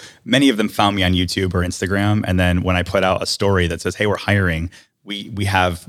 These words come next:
dozens of people that will reach out and say, like, "Hey, I saw you're hiring. Can we, can we talk?" Um, so they'll have known our content and know about our content, but that doesn't ultimately mean that they want to do content,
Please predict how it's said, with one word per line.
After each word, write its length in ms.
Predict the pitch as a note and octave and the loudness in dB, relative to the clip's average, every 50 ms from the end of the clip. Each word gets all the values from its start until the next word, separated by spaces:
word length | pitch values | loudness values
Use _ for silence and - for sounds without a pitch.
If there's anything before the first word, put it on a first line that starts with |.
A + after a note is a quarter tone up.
| - F2 | -8 -2
dozens 400 | - F#2+ G2+ F#2 F2+ F2 E2+ F2 | 0 0 2 2 0 0 0 0
of 80 | E2 | -2
people 260 | - F#2 F2+ F2 F2 | -2 -4 -4 -4 -2
that 160 | E2+ E2 E2 - | -4 -4 -4 -6
will 80 | F2 | -6
reach 260 | E2+ F2 E2 - - | -6 -8 -8 -6 -4
out 260 | G2 G2 F#2+ F2 - - | -2 -2 -2 -2 -4 -4
and 120 | F2+ F2 | -6 -6
say, 240 | - - E2+ E2+ E2 | -6 -4 -2 -2 -2
like, 280 | E2 E2 E2 - - - | -2 -4 -6 -10 -6 -2
"Hey, 160 | G2 G#2 G2 | 0 2 2
I 80 | F2+ F2 | 2 2
saw 140 | - G2 | 0 0
you're 160 | F2 E2+ E2+ E2+ | 0 0 -2 -2
hiring. 300 | F2+ F2+ F2+ F2 E2+ E2+ | -2 0 0 0 -2 -2
Can 140 | - - E2+ | -2 -2 -2
we, 220 | E2+ E2+ E2+ E2+ F2+ - - - - _ _ _ _ _ | -2 -2 -4 -4 -6 -10 -14 -20 -20 _ _ _ _ _
can 80 | - - | -8 -6
we 60 | F#2 | -4
talk?" 340 | F2 - C#3 A2 F#2 - - - - - - _ _ _ _ - | 0 0 0 0 0 -4 -10 -20 -20 -20 -20 _ _ _ _ -6
Um, 240 | F#2 F2 E2+ F2 F2 | -4 -4 -4 -4 -4
so 160 | - A#2+ A#2+ | -2 2 4
they'll 160 | B2 C3+ C#3+ | 4 4 4
have 180 | D3 B2+ A#2 G2 | 2 0 0 0
known 380 | G2 G2+ G#2+ A2 A#2 A#2 A2+ | 0 2 4 4 4 4 2
our 120 | G2+ F2+ E2+ | 0 -2 -2
content 440 | - - F2 E2+ E2+ - F#2 F2+ F2+ | -4 -4 -6 -6 -4 -4 -4 -4 -2
and 80 | F2+ | -2
know 100 | F#2+ F#2+ | -2 0
about 220 | F2 F2+ G2+ G2+ F#2 | 2 2 2 2 2
our 80 | F#2 | 0
content, 340 | - - F2 E2 - F2+ E2+ | -2 -4 -4 -4 -4 -4 -4
but 120 | F2 F#2 | -2 0
that 100 | F2+ A#2+ | 0 0
doesn't 260 | A#2+ C3 A#2 - G2+ - | 0 0 -2 -2 -2 -2
ultimately 480 | F2 F2+ - G2 F#2 - - F2 F2 | -4 -4 -2 -2 0 0 0 0 0
mean 240 | E2+ E2+ E2+ E2+ E2+ | 2 2 2 2 2
that 160 | E2+ E2+ - | 0 -2 -2
they 80 | - E2 | -2 -4
want 260 | E2 E2 E2 - - | -4 -4 -4 -6 -6
to 60 | - F2 | -8 -12
do 280 | D#2 D2+ - D#2+ D#2 | -10 -6 -6 -4 -4
content, 500 | - - - - - - - F#2+ F#2+ - | -4 -6 -6 -6 -6 -4 -4 -4 -4 -4